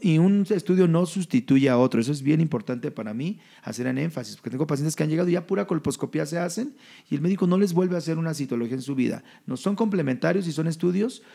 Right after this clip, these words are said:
totalmente distintos y el diagnóstico preciso lo da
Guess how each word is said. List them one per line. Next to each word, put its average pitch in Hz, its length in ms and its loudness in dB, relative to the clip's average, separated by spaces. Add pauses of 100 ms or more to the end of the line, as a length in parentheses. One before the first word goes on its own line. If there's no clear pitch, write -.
(160)
totalmente 156 600 -2
distintos 190 800 -10
y 156 140 2
el 135 80 0
diagnóstico 165 580 0
preciso 151 400 0
lo 131 100 4
da 170 240 2